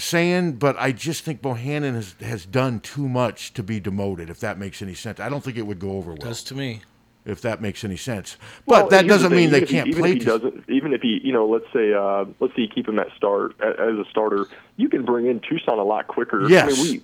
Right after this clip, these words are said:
Speaker 1: that's
Speaker 3: we
Speaker 1: what I was
Speaker 3: can
Speaker 1: gonna say.
Speaker 3: obviously do that. And,
Speaker 1: Yep.
Speaker 3: um, you know, have him come in and, and be a defensive stopper, have him come in and put a little pressure on,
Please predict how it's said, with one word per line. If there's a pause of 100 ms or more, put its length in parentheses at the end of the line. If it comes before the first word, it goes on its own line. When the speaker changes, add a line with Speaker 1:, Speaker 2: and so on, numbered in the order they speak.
Speaker 1:
that's
Speaker 3:
we
Speaker 1:
what
I
was
Speaker 3:
can
Speaker 1:
gonna
say.
Speaker 3:
obviously
do
that.
And,
Speaker 1:
Yep. (380)
Speaker 3:
um, (800)
you
know, (100)
have
him
come
in
and,
and
be
a
defensive
stopper,
have
him
come
in
and
put
a
little
pressure
on,